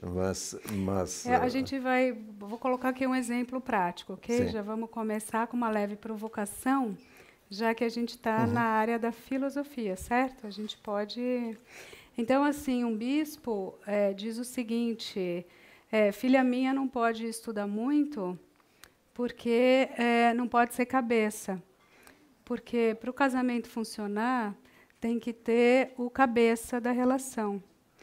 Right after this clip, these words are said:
Speaker 2: Então, assim, todos os termos, exatamente todos os termos desse tipo de enunciado,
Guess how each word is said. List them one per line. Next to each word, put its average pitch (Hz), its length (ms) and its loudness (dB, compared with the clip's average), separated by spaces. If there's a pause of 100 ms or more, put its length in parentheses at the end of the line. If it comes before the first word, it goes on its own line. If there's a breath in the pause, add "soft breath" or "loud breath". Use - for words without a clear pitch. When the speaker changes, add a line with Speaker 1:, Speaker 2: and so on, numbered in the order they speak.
(720 loud breath)
Speaker 2:
Então, 247 600 2 (120)
assim, 220 480 -2 (380)
todos 294 560 2
os 240 220 -6
termos, 214 640 4
exatamente 233 600 -4
todos 277 280 -2
os 302 100 -6
termos 226 420 -2
desse 226 280 -6
tipo 277 280 -8
de 247 120 -6
enunciado, 226 920 -2